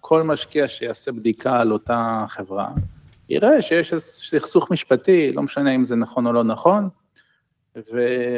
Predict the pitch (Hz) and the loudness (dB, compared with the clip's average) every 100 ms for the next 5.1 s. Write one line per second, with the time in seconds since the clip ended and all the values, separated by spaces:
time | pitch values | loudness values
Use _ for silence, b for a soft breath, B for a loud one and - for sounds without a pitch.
0 | 113 127 127 - - 156 131 - 143 175 | 0 2 2 -4 -4 -2 -2 -4 -4 -2
1 | 156 151 143 165 165 165 160 151 - 160 | 0 0 2 4 4 4 4 2 4 2
2 | - - 127 143 165 143 127 110 113 - | 2 -4 -2 -2 0 -2 0 0 -2 -4
3 | 120 113 117 113 110 - 62 - - 57 | -6 -4 -6 -8 -8 -6 -6 -8 -12 -12
4 | 58 58 - - - 110 120 123 - 185 | -14 -16 -20 -20 -10 -2 0 2 2 2
5 | 180 | 0